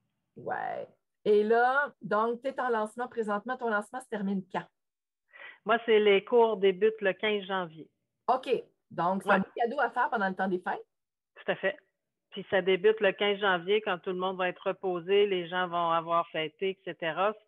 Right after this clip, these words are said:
Speaker 2: Puis ils vont pouvoir dire, « Ben là, le quinze janvier, les, me-, les,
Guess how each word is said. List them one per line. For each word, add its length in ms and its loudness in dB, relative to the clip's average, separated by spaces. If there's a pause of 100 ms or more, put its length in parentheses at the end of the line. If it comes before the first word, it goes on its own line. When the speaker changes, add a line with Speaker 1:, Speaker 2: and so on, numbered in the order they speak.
(540)
Speaker 2:
Puis 140 -10
ils 40 -10
vont 160 -6
pouvoir 440 0
dire, « 160 -4
Ben 200 -2
là, 140 -4
le 120 -6
quinze 300 -4
janvier, 600 -4
les, 140 -6
me-, 360 -8
les, 280 -14